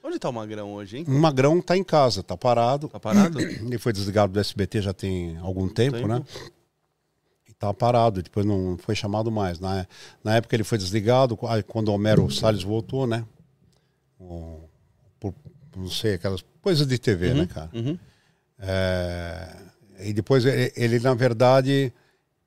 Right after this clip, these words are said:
Speaker 2: ele, ele, não, na verdade ele tava com o Celso Portiolli, se não me engano. Aí o Celso trocou de diretor, foi alguma coisa assim, e aí ele, ele ficou em, em casa, depois não, não foi mais chamado.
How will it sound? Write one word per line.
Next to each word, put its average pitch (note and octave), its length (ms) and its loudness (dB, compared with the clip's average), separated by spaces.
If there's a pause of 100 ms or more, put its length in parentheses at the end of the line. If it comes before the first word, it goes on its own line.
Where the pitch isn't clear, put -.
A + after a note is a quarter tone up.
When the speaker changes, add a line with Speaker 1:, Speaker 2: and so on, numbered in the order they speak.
Speaker 2:
ele, B2 280 2
ele, A#2+ 220 2
não, C3 200 2
na B2+ 100 2
verdade C3 380 2
ele C#3+ 100 2
tava C#3 260 2
com C#3 200 -2
o - 20 2
Celso C#3 300 0
Portiolli, G2 560 2
se - 140 -8
não E2+ 60 -4
me E2 80 -6
engano. E2 340 -10 (880)
Aí G#2 160 0
o A2+ 80 2
Celso A#2 440 2
trocou G#2 360 -2
de F#2+ 60 -8
diretor, F#2+ 680 -2
foi A2+ 140 -2
alguma B2+ 200 0
coisa A#2 240 0
assim, B2 420 0 (560)
e B2 80 -4
aí A2+ 120 4
ele, A#2 400 2
ele G#2 240 0
ficou G#2+ 440 0
em, F#2+ 120 -4 (120)
em G2 180 -20
casa, A2+ 540 0
depois G#2+ 320 -6
não, G#2 200 -4
não G2 280 -6
foi G#2+ 140 -2
mais G2 160 0
chamado. F2+ 420 -6